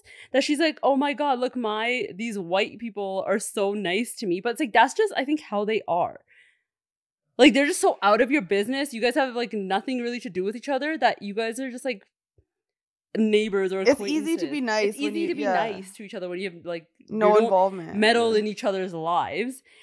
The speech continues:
Speaker 1: And these parents are probably like, "Oh my God, this, this little brown girl <laughs> is our last hope for, like, our old ass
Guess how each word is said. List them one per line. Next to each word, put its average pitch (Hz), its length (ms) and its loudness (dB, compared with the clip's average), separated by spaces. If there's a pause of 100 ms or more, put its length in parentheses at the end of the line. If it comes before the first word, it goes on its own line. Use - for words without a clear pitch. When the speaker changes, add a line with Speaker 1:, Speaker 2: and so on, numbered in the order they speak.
Speaker 1:
And 247 180 2
these 294 320 4
parents 302 400 2
are 269 60 -2
probably 254 320 -2
like, 240 320 -2
"Oh 214 80 -6
my 226 180 -6
God, 175 540 -4
this, 233 280 -4
this 202 240 -12
little 277 260 -8
brown 240 460 -4
girl 254 400 2 (340)
<laughs> - 340 -18
is 262 140 2
our 262 160 0
last 240 500 -2
hope 254 560 -2
for, 226 280 -6
like, 220 160 -6
our 220 220 -6
old 214 260 -8
ass 240 380 -4